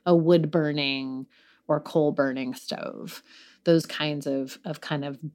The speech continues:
basic energy needs. But the reality is, like, I, I'm not, like, there's not a lot of great data on, you know,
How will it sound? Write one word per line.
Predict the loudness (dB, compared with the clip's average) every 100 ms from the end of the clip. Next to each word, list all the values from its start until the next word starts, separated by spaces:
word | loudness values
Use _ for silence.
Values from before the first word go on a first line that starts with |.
| -2
basic | 0 0 -4 -6 -6
energy | -8 -6 -6 -6
needs. | -6 -6 -8 -10 -16 -20 -20 _
But | 2 6
the |
reality | 6 8 10 10 8 8
is, | 6 4
like, | 4 4 2 -6 -12 -16 _ _ _ _
I, | -10 -8
I'm | 0 4
not, | 4 4 0 0
like, | 6 6
there's | 8 6 8
not | 8 8 6 4
a | 2
lot | 2 4 6
of | 4 0 -4
great | -4 -4 -4
data | -6 -4 -2 -4 -6 -12 -12 -14 _ _
on, | -8 -6 -6 -6 -8 -12 -16 _ _ _ _ -6
you |
know, | -4 -4 -6 -8 -12